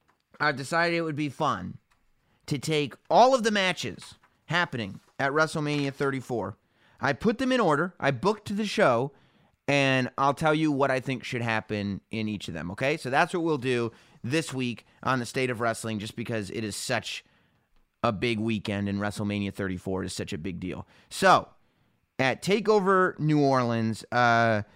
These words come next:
I would probably start the match, uh, start the show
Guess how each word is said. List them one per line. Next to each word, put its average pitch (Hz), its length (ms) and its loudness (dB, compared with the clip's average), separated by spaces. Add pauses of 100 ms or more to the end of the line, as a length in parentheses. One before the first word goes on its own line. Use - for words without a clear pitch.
(380)
I 151 120 8
would 147 260 2
probably 233 880 2 (960)
start - 540 2
the 185 140 2
match, 117 600 0 (240)
uh, 139 240 2
start 185 320 2
the 208 80 0
show 113 720 2